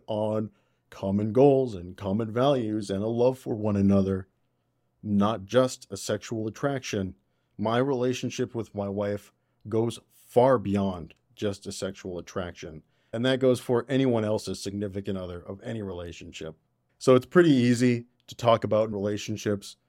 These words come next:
without bringing up sex or those kind of aspects, because I do agree that young kids are not ready to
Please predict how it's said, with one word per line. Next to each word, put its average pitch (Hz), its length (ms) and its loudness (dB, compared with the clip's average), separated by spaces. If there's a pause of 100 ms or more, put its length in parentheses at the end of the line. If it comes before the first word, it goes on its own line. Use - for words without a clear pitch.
(220)
without 101 360 -2
bringing 104 360 0
up 101 100 -2
sex - 500 -4 (120)
or 92 100 -8
those 98 240 -6
kind 101 240 -2
of 98 100 -4
aspects, 95 680 -6 (640)
because 147 420 2
I 127 140 2
do 147 240 2
agree 123 520 -2
that 110 380 -6 (460)
young 104 360 -6
kids 117 480 -4
are 107 120 -4
not 104 280 -4
ready 110 440 -2 (180)
to 113 460 -2